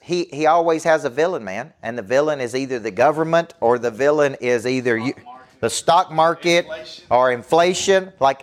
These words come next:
Speaker 1: in, when he's telling his stories on social media, there's always a villain. It's him versus something.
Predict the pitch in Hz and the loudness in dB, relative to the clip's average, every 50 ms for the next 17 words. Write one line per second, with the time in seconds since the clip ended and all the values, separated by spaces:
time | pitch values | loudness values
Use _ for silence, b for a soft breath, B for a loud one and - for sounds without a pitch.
0 | - - 139 151 175 190 - 151 160 156 160 196 208 - - - 196 196 190 185 | -10 -8 -2 -2 -2 -2 0 -2 -2 -2 -2 -4 -6 -4 -2 0 2 2 2 2
1 | 190 185 - - - 196 196 202 190 175 196 190 175 - 190 196 180 - 190 190 | 0 -2 -4 -4 -4 -2 0 0 2 2 0 0 2 0 0 0 0 -2 -4 -2
2 | 196 196 202 196 156 131 113 123 135 143 147 151 151 143 143 139 131 143 135 117 | 0 0 0 0 -2 -2 0 2 2 2 4 2 0 0 -2 0 2 2 2 2
3 | 101 90 - - _ _ _ _ _ _ _ _ _ _ _ _ _ _ _ - | 0 -4 -8 -12 _ _ _ _ _ _ _ _ _ _ _ _ _ _ _ -4
4 | 131 127 - - - _ _ _ _ - 180 185 202 208 226 220 - _ - 120 | -4 -2 -4 -8 -14 _ _ _ _ -6 0 2 2 2 0 -2 -10 _ -2 2
5 | 165 165 151 - 165 156 143 - - - 175 170 147 - - 98 82 76 | 2 2 2 0 -4 -4 -4 -4 -2 0 0 0 0 -2 -6 -10 -10 -10